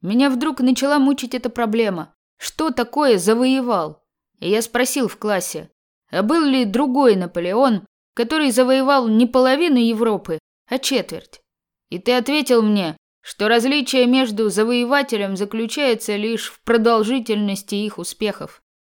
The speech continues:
Не было ни одного, который бы достиг своей окончательной цели. Помню. И я еще сказал, что те, кто потерпел поражение в начале пути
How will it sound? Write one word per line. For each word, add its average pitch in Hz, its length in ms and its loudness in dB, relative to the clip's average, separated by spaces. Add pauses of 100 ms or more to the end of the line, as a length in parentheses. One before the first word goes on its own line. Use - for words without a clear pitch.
(260)
Не 247 220 4
было 294 240 2
ни 285 120 4
одного, 262 500 2
который 202 440 -6
бы 202 140 0
достиг 196 460 -4
своей 202 340 -2
окончательной 196 800 -6
цели. 160 480 -12 (600)
Помню. 196 440 0 (560)
И 165 120 -8
я 233 160 2
еще 269 240 0
сказал, 247 500 0
что - 260 -8
те, 240 260 -2
кто 226 360 -2
потерпел 214 580 -4
поражение 208 720 -2
в 185 60 -6
начале 202 440 -4
пути 220 540 -4